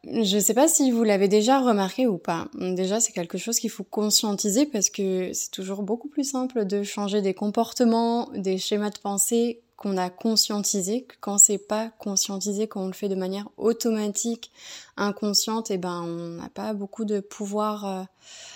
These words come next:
d'action, en fait, sur ces choses-là parce qu'on s'en rend pas compte. Donc, euh, quand on observe, en fait, qu'on se pose, euh, beaucoup de questions, la première chose à faire, en fait, c'est d'observer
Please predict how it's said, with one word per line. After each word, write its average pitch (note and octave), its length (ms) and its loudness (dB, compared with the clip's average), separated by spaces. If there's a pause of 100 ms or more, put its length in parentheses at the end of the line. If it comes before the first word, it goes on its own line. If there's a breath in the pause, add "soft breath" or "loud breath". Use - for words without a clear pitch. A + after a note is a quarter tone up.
d'action, G#3+ 680 2
en F#3 100 -2
fait, G3+ 420 -6
sur - 240 -4
ces F#3+ 120 -2
choses-là G#3 460 -2
parce G3 140 -4
qu'on F3+ 160 -6
s'en F3+ 160 -8
rend E3+ 120 -8
pas F3 180 -12
compte. E4 340 -6 (1040 loud breath)
Donc, G#3+ 360 2 (120)
euh, F3+ 520 2
quand C4+ 300 4
on G#3 480 2
observe, A#3+ 460 4
en F#3 100 0
fait, A3+ 220 -2
qu'on G3+ 180 -2
se - 100 -4
pose, A3+ 320 2
euh, F#3 460 0 (100)
beaucoup G#3+ 380 0
de D4+ 60 0
questions, A3+ 520 0 (1160)
la A3+ 120 2
première B3 280 0
chose B3 200 0
à F#3+ 100 0
faire, B3+ 220 0
en G#3+ 60 -2
fait, C4 300 2
c'est A3+ 260 2
d'observer G3+ 520 0